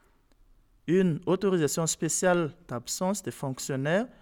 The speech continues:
candidats à des élections politiques ou occupant des fonctions publiques électives ou en qualité de représentants d'organismes syndicaux de fonctionnaires. Parlons successivement ces types d'autorisation d'absence.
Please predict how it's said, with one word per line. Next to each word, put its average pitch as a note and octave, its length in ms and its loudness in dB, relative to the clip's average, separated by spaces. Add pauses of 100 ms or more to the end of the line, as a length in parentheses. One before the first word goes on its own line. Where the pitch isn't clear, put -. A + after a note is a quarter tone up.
(240)
candidats F3 640 2
à C#3 180 2
des F#3+ 280 0
élections D#3 440 -2
politiques E3+ 640 -6 (460)
ou G3+ 260 0 (240)
occupant E3+ 720 0 (220)
des B2+ 120 0
fonctions E3+ 540 -4
publiques D3+ 500 -4
électives A3 720 -2 (440)
ou F#3 260 0
en C#3+ 140 -2
qualité D#3+ 500 0
de C#3+ 160 -2
représentants D3 840 -2 (280)
d'organismes C#3 760 0
syndicaux D3 680 -4 (200)
de B2 80 -6
fonctionnaires. B2+ 720 -4 (1400)
Parlons G#3+ 480 4
successivement F#3+ 880 -2
ces F3 220 -2
types G#3 320 -6
d'autorisation C#3 560 -2
d'absence. C#3 680 -8